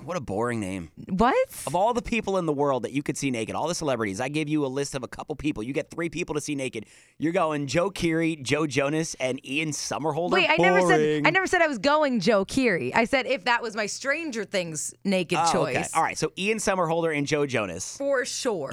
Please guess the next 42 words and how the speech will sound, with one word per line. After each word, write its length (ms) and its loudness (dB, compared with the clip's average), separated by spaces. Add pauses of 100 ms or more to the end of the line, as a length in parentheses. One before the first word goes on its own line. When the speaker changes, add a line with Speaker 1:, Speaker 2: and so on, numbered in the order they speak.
Speaker 1:
Ian 120 0
Somerhalder. 680 -8
Speaker 2:
I 160 0
think 220 -6
he 220 -6
is 120 -6
so 720 -2
hot. 400 -2
Speaker 1:
He, 140 0
Speaker 2:
Like, 360 0
Speaker 1:
he, 140 2
him 140 -2
naked 300 2
to 60 0
me 140 0
just 160 -2
strikes 240 0
me 80 -2
like 140 0
vanilla 280 0
ice 160 -2
cream. 220 -6 (140)
Speaker 2:
No 560 2
Speaker 1:
Boring. 260 4
Speaker 2:
way. 380 -2 (200)
Not 460 2
Speaker 1:
So 140 4
Speaker 2:
a 40 0
chance. 360 2
Speaker 1:
basic. 240 -6 (440)
Speaker 2:
Um, 80 4
Speaker 1:
I 140 4
don't 40 -6
Speaker 2:
who 120 2
Speaker 1:
think 120 0
there's 140 4
Speaker 2:
else 100 2
Speaker 1:
anything 160 -2
Speaker 2:
would 80 2
I 40 4
Speaker 1:
special 160 2
Speaker 2:
wanna 100 2